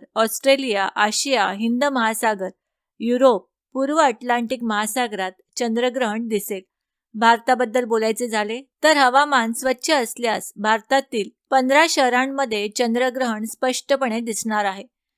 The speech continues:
भारतात हे चंद्रग्रहण दिल्ली, मुंबई, कोलकाता, चेन्नई, बँगलोर, हैदराबाद, पुणे, लखनौ, जयपूर, चंदीगड, अहमदाबाद, गुवाहाटी, पटना, भोपाळ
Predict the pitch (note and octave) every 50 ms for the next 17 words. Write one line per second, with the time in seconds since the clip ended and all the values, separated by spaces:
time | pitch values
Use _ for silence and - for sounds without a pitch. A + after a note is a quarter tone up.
0 | _ _ _ - G#3+ G#3+ G#3+ A3 A3+ A3+ - B3+ A#3 A#3+ B3 B3 A#3+ B3 A#3 G#3+
1 | A3 A3+ A#3 A3+ A3+ A3+ A3+ A#3+ C4+ - _ _ - G#3+ G3+ A#3+ A#3+ A#3 A#3 B3
2 | C#4+ D#4 _ _ - A3 A#3 A#3 A3+ A3+ A#3+ B3 C#4+ - _ _ - - A#3+ A#3+
3 | A#3 A3 - C#4 C#4 _ - G3+ - - _ _ _ _ _ _ _ _ _ -
4 | - B3 A#3+ A#3 B3 C#4 C#4 A#3 F#3+ F3+ - - _ _ _ _ - G#3 A3+ A3+
5 | A3+ A3+ A3+ A#3 C4 B3+ G#3 F3 - _ _ _ - G#3+ A3 A3+ G3+ A#3 B3+ C4
6 | C4+ A3+ A#3 G3 E3 F3+ _ _ _ - A#3+ A#3 A#3 A#3+ B3 G#3+ F3 - - -
7 | A3 A3 G#3+ - A3+ A#3+ B3+ G#3 G3+ _ _ _ _ _ _ _ _ _ _ _
8 | - G#3+ G3 A#3 A#3+ B3 B3 B3 - D#4+ C#4 A#3 G3+ F#3+ - - A#3+ A#3 A3+ A#3
9 | C4+ C#4 A#3 A#3+ G3+ F3+ F#3+ - _ - G#3+ G#3+ A3 A3 A3+ A3 B3+ C4 A#3+ A3+
10 | F#3 F#3 - _ _ _ _ _ _ _ _ _ - G#3+ G3+ A3+ A#3+ A#3+ B3+ B3+
11 | B3 C4 A#3+ A#3 - C4 C#4+ _ _ _ _ - B3 A#3+ A#3 - A#3+ B3+ C#4 B3+
12 | G3 A3 - _ - G3+ F#3+ A3+ A3 A3 G#3+ - B3+ A3+ F3+